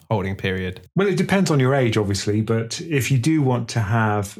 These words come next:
Speaker 2: good returns from the equity market and ride the long-term drift upwards,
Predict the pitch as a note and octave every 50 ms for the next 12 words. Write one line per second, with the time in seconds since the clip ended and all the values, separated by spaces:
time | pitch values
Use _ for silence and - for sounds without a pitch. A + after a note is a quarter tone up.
0 | - _ _ - D#3 D3+ C3+ A#2+ B2 A#2 - - B2 A2+ A2 G#2+ G#2 - A2+ G#2+
1 | A2+ C3 C#3+ C#3 - C3 - - B2 A#2 A#2 A2+ A2+ A2 A2+ - A2 G#2+ G#2+ -
2 | A2+ A2 G#2+ A2+ A#2+ A#2 A#2 G#2+ G2+ A2+ G#2+ A2 G#2+ G#2 G#2 G2+ - A2 G#2 G#2
3 | G2 - A2+ A2 A2 - - A#2+ C3 - - - G#2+ G2+ G2 - - - - -
4 | -